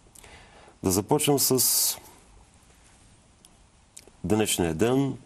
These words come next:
а, в България. Както знаете, преговорите за съставяне на програма и след това на кабинет на правителство между герб и Обединените патриоти продължават.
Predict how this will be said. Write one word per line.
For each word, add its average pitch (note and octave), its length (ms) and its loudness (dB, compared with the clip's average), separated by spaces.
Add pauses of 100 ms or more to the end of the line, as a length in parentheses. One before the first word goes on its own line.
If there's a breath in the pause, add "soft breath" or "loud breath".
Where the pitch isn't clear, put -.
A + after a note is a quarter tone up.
(160)
а, - 40 -6 (1000)
в F#2 220 -2
България. B2 760 0 (560 loud breath)
Както G2 300 -2
знаете, A2+ 380 0
преговорите G#2 760 0
за G2+ 560 0 (100)
съставяне G2 600 -2
на F2+ 140 0
програма E2+ 680 -2 (540)
и G#2+ 200 0 (180)
след F2 320 -2
това D#2+ 440 -2
на D#2+ 220 -4
кабинет E2 500 -2
на - 80 -8
правителство - 720 -6 (580 loud breath)
между E2+ 320 -2
герб G#2+ 300 0
и - 20 -2
Обединените F2 500 0
патриоти - 500 -4
продължават. A#2+ 880 -4